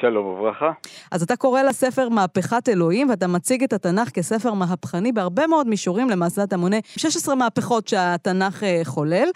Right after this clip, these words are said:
Speaker 2: והראשונה שבהן היא המהפכה המונותאיסטית, המעבר הזה מאלילים רבים לאמונה באל אחד. הפרידה מעבודת האלילים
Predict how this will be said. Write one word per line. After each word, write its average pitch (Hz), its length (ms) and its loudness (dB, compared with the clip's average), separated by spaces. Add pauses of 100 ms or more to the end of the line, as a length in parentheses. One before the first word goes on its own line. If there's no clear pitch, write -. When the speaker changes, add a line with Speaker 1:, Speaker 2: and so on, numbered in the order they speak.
(300)
Speaker 2:
והראשונה 156 600 0
שבהן 220 480 2 (380)
היא 175 100 0
המהפכה 156 440 -2
המונותאיסטית, 269 720 -2
המעבר 175 360 0
הזה 220 320 0
מאלילים 185 680 0
רבים 254 440 2
לאמונה 180 580 0
באל 175 500 -2
אחד. 254 380 0 (480)
הפרידה 202 640 0
מעבודת 202 560 0
האלילים 202 680 0